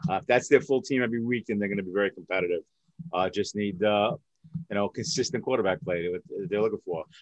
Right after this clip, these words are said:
I thought Pitt played well. I thought he, you know, he gutted out, you know, the game. He made it, he made it a game. One of the better teams. They easily could have been ranked number one, uh, the Oilers,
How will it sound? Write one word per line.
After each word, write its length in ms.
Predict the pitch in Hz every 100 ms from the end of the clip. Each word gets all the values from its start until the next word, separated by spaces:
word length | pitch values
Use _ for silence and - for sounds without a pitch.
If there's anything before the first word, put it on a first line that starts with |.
| -
I 80 | 156
thought 240 | - 233
Pitt 200 | - 196
played 240 | 202 196 175
well. 120 | 214
I 80 | 117
thought 180 | 123 113
he, 60 |
you 280 | 123 120 127
know, 100 | 113
he 120 | 110
gutted 320 | 110 120 120 120
out, 300 | 120 123 - _ - 113
you 120 | -
know, 120 | 117 110
the 80 |
game. 200 | 98 117
He 100 | 156
made 140 | 101 123
it, 140 | 117 107
he 60 |
made 160 | 127 226
it 60 | 202
a 40 |
game. 300 | - 220 220 - _
One 160 | 113 127
of 60 |
the 40 | 120
better 160 | 139 131
teams. 360 | 180 156 104 _ _ _ -
They 120 | 147
easily 380 | 175 190 151 165
could 140 | 170
have 60 | 143
been 180 | 143 135
ranked 240 | 156 135
number 220 | 139 135
one, 360 | 131 139 170 123
uh, 180 | 107 104
the 80 | 104
Oilers, 560 | 101 98 95 90 -